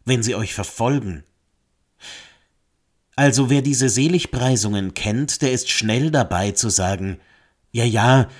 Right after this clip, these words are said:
das sind alles irgendwelche Ideale, die kann man gar nicht erreichen und das ist alles nicht so gemeint.“ Aber Gregor sieht das anders.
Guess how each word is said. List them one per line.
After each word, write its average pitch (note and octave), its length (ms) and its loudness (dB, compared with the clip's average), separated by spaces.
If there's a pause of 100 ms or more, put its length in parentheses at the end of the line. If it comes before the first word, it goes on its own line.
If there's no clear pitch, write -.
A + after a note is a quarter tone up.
(300)
das D3+ 420 2
sind E3 240 2
alles A#2+ 420 2
irgendwelche A#2 800 0
Ideale, A2+ 880 0 (200)
die C#3 120 0
kann C#3 240 0
man C3 240 2
gar G#2+ 200 0
nicht A2+ 200 -4
erreichen A2 680 -2 (360)
und D#3 160 2
das C#3 140 2
ist - 200 -2
alles C#3 300 2
nicht C3 260 -2
so A2 120 -2
gemeint.“ F#2 720 -6 (960)
Aber G#2 400 -4 (960)
Gregor G2+ 360 -2
sieht A2 200 -6
das C#3 160 -6
anders. E2+ 560 -8